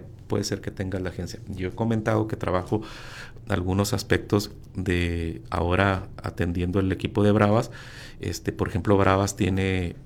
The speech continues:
muchas expresiones muy interesantes, futbolistas, la selección española, futbolistas internacionales, pero son contadas, o sea, son, es lo mismo que sucedió con varones, son contadas las insurreccias, están en un sistema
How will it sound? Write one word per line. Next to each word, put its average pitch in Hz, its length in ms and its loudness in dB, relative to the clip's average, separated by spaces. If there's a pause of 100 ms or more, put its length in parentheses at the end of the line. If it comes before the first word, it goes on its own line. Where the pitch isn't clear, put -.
muchas 98 760 0 (180)
expresiones 90 520 -2
muy 95 160 2
interesantes, 98 720 0 (160)
futbolistas, 92 640 2
la 90 60 -2
selección 90 400 -6
española, 98 560 0 (340)
futbolistas 92 760 0
internacionales, 90 920 0 (340)
pero 92 300 4
son 101 220 2
contadas, 104 600 0
o 101 60 -8
sea, 95 160 -6
son, 98 240 -4 (300)
es - 260 -4
lo 120 100 6
mismo 117 220 2
que 120 100 -2
sucedió - 260 -2
con 110 180 0
varones, 95 500 0 (160)
son 95 200 -4
contadas 104 600 0
las 85 160 -6
insurreccias, - 680 -6
están 87 380 -6
en 101 80 0
un 107 100 2
sistema 104 440 -2